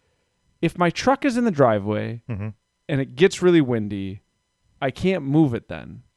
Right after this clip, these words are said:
Speaker 1: but it'll just be on my mind and be grating on me.
Speaker 2: Yeah.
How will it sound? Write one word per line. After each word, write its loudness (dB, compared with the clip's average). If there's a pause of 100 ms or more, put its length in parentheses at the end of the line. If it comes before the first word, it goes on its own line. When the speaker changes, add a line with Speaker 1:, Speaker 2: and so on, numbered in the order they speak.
(120)
Speaker 1:
but 0
it'll -2
just -4
be 2
on -2
my -4
mind -4
and -12
be -6 (340)
grating 2
on -12
me. -18
Speaker 2:
Yeah. -10